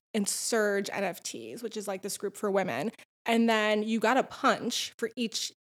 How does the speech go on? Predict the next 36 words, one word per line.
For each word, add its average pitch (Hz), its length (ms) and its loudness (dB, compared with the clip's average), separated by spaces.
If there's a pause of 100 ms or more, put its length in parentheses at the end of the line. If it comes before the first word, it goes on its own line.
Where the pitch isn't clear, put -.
event 196 320 -2
you 214 100 0
attended 214 720 4 (100)
or 190 580 4 (280)
Twitter 370 300 8
space 196 500 2
you 214 100 -2
participated 254 800 -2
in, 233 340 2
and 220 180 0
at 208 140 2
the 220 100 -2 (100)
end 220 240 2
you 214 100 -2
get 202 180 -2
some 196 420 -2
type 185 380 -2
of, 202 200 -6
like, 185 200 -4
merch 190 540 -2 (280)
or 220 120 -2
some 214 200 -4
type 220 220 -6
of 190 80 -6
free 208 280 -6
pass 180 460 -4
to - 120 -6
one 208 100 0
of 190 100 -2
the 190 140 0
events. 190 500 -2
I 381 60 0
think 254 180 0
it's 254 120 -6
such 254 140 -8
a 262 40 -2